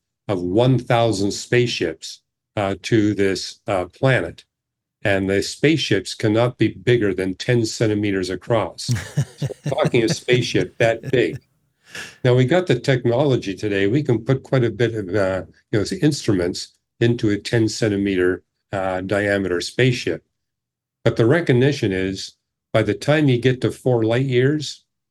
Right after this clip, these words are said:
Speaker 1: over half of those spaceships will be totally destroyed by the intervening particles and dust. The other half will be partly destroyed, but in different ways. And so the hope is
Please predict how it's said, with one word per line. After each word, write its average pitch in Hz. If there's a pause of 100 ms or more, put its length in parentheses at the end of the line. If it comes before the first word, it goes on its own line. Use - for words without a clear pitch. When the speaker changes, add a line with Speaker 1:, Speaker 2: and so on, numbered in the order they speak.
(240)
Speaker 1:
over 120
half 139
of 113
those 104
spaceships 110
will 104
be 98
totally 98
destroyed 90 (500)
by 101
the 95
intervening 101
particles 95
and 90
dust. - (540)
The 113
other 143
half 120
will 104
be 101
partly 107
destroyed, 101
but 139
in 151
different 139
ways. 127 (380)
And 120
so 120
the 113
hope 143
is 95